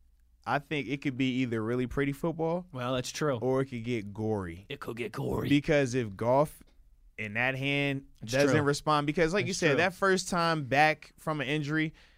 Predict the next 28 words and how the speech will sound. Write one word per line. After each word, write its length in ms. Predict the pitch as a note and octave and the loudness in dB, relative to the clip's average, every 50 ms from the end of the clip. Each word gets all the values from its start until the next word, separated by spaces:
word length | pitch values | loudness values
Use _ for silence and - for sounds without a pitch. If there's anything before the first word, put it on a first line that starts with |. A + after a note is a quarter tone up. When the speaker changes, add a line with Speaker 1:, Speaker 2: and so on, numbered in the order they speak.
| _ _ _ _ _ _ - - - - - | _ _ _ _ _ _ -20 -20 -10 0 2
Speaker 1:
okay, 320 | D#3 D3+ C#3+ - C#3 B2+ | 2 2 4 2 2 2
you 140 | B2+ D#3 E3+ | 2 2 2
might 180 | E3+ E3 D#3 D3 | 4 2 2 2
get 160 | C#3 D3+ C#3+ | 2 0 0
through 120 | - D#3 | 2 0
the 120 | C#3 B2 B2 | 0 0 -2
game, 300 | A2 C3+ D3 D3 C#3+ C3+ | 0 2 2 4 4 2
but 120 | C#3+ A2+ A#2 | 0 0 2
Speaker 2:
Adrenaline 240 | C3+ D#3+ - - | 4 4 6 6
Speaker 1:
who 80 | E3+ D#3+ | 6 6
knows? 320 | E3 F3 F3 F3+ F3 E3 D#3 D3 | 8 8 10 10 8 6 6 4
Speaker 2:
pumping 160 | D3 D#3+ D3+ | 2 2 2
and, 80 | D3 | 6
Speaker 1:
Right, 280 | F#3 F#3 F3+ D#3+ D3+ C3+ | 6 8 8 8 6 6
Speaker 2:
yeah. 100 | C3+ C3 | 4 4
Speaker 1:
once, 220 | E3+ E3+ E3 - - | 4 2 2 0 -4
how, 240 | D#3 D#3+ F3 D3 D#3 | 2 2 2 2 2
'cause 240 | - G#3 F#3+ D3+ | 2 4 4 4
remember, 200 | D#3+ A3 C4+ G#3+ G3 | 4 2 4 6 6
he 60 | A3 | 6
wasn't 220 | C4 C4 A#3+ F#3+ | 8 6 6 6
even 120 | A3 G#3 F#3 | 4 2 2
supposed 200 | F3+ F#3 E3+ C#3+ | 2 2 2 2
to 40 | C3+ | 2
play 220 | - G#3 A#3+ A3+ | 2 6 6 8
last 280 | E3+ D3 C3+ A#2+ - - | 8 6 4 4 2 -2
week. 160 | A#2+ G2+ C#3 | -4 -4 -2
Speaker 2:
Right. 280 | C#3+ C#3+ D#3+ F3+ D#3 | 2 2 4 4 2